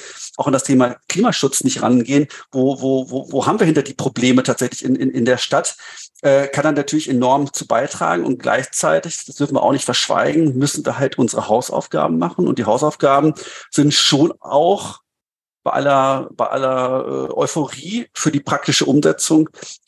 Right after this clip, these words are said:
aber auch im Konzeptionellen, ne, sozusagen im Konzeptionellen, zum einen bei dem Thema Datenpolitik, bei dem Thema Kulturwandel, aber auch bei dem Thema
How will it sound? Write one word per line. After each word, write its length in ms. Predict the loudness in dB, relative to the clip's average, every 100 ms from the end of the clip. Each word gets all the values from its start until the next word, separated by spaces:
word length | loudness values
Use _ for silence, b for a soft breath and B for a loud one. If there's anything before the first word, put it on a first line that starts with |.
| _
aber 260 | 2 2
auch 140 | 0 0
im 100 | 0
Konzeptionellen, 800 | 0 -2 -2 0 2 2 2 0
ne, 120 | 0
sozusagen 640 | -2 -4 -8 -4 -2 0 -2
im 200 | -4 -2
Konzeptionellen, 800 | -2 -2 -4 -2 0 2 2 2
zum 200 | -2 -2
einen 380 | 0 4 4 2 B B
bei 100 | -4
dem 140 | -2 0
Thema 320 | 0 0 0 0
Datenpolitik, 1200 | 2 0 -4 -14 -6 -4 -4 -4 -6 -6 -10 -18 _ _ _ _ _ _ _ _
bei 80 | -2
dem 140 | -2
Thema 180 | 0 -2
Kulturwandel, 840 | -2 -6 0 2 4 4 6 4 2 B B B _ -4
aber 460 | 0 2 2 0
auch 280 | 2 2 0
bei 160 | -4 0
dem 220 | 2 0
Thema 520 | 0 2 4 2 0